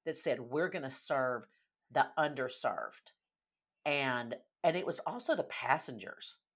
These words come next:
They were, it was so incredible to see the movement.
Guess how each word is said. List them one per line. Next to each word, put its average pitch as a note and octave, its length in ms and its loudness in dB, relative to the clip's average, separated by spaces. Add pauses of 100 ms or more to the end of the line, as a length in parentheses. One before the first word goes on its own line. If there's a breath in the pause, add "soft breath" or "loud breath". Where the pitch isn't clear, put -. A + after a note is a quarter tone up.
(500)
They G3 160 6
were, G#3+ 220 6 (240)
it G#3+ 160 4
was G3+ 180 0
so D#3+ 340 4
incredible C3+ 540 0
to C3+ 80 -8
see C3+ 280 -2
the B2+ 120 -6
movement. B2 540 -2